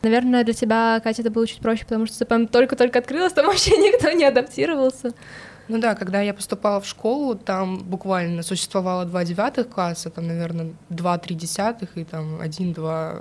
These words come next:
Speaker 2: одиннадцатых. То есть школа была полностью пустой, с учетом того, что это два больших корпуса. А, там второй корпус, э,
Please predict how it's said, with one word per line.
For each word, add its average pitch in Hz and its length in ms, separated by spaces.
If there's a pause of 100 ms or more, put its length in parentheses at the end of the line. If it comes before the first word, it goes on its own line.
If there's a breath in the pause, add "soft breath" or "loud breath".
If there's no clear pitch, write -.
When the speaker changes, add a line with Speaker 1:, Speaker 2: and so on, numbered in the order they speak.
Speaker 2:
одиннадцатых. 160 540
То 170 100
есть 165 120
школа 190 260
была 175 180
полностью 170 400
пустой, - 340
с 240 80
учетом 170 320
того, 175 240
что 170 160
это 165 120
два 165 180
больших 160 300
корпуса. - 580 (600 loud breath)
А, 170 520 (220)
там 170 160
второй 185 320
корпус, 170 560
э, 156 320